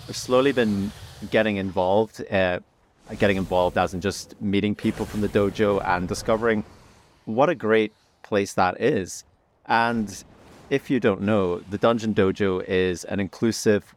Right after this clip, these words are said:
WoW community that helps players group up for Mythic Plus and normal raids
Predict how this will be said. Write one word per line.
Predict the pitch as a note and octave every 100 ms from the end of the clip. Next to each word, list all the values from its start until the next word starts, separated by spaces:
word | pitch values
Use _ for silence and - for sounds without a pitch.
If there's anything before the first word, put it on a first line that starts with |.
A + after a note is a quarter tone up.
| _
WoW | - F#2 F2+
community | - G2 F#2 F2+ F2+
that | F#2
helps | - F#2 -
players | - F#2+ F#2 -
group | B2+ C3+
up | G#2+ -
for | -
Mythic | A#2+ C#3+ E3+ - E3
Plus | - G#2+ G#2+ -
and | - A2+
normal | A2 G#2+ G#2 F2+
raids | E2+ E2+ -